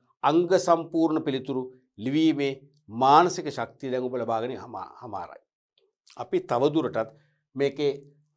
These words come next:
ආදර්ශ ප්‍රශ්න කීපයක් විශේෂයෙන්ම මූල්‍ය සැලැස්මට නැඹුරුව සාකච්ඡා කරන්න බලාපොරොත්තු වෙනවා. ඊළඟ පරිච්ඡේදයෙන් බොහෝ වෙලාවට එය මේ පාඩමේ අවසාන පා-, ප-, පරිච්ඡේදය වෙන්න පුළුවන්.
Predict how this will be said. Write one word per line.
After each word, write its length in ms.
ආදර්ශ 420
ප්‍රශ්න 300
කීපයක් 540
විශේෂයෙන්ම 480
මූල්‍ය 280
සැලැස්මට 1000
නැඹුරුව 420
සාකච්ඡා 580
කරන්න 240
බලාපොරොත්තු 520
වෙනවා. 180
ඊළඟ 260
පරිච්ඡේදයෙන් 440
බොහෝ 180
වෙලාවට 200
එය 140
මේ 220
පාඩමේ 540
අවසාන 440
පා-, 180
ප-, 320
පරිච්ඡේදය 500
වෙන්න 160
පුළුවන්. 300